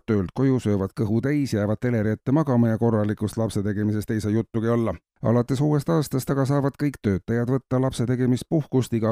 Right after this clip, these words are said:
kuu ühe kalendrinädala. Siis on inimestel aega ennast lapse tegemiseks välja puhata, luua vastav õhkkond ja tegutseda ka tulemuslikult. Lapse tegemispuhkuse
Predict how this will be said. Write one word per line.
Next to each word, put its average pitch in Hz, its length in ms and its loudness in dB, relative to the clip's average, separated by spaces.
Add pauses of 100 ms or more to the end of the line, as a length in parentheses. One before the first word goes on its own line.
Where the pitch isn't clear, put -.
kuu 120 240 4
ühe 113 200 -2
kalendrinädala. 123 880 2 (280)
Siis 95 300 -4
on 120 80 4
inimestel 127 560 4
aega 127 240 2
ennast 127 480 2 (160)
lapse 90 260 -4
tegemiseks 113 520 -2
välja 139 260 0
puhata, 127 480 0
luua 110 280 2
vastav 127 420 -4
õhkkond 117 340 2
ja 101 160 0
tegutseda 101 480 -4
ka 95 80 -4
tulemuslikult. 104 880 -2 (320)
Lapse 107 260 -4
tegemispuhkuse 131 720 0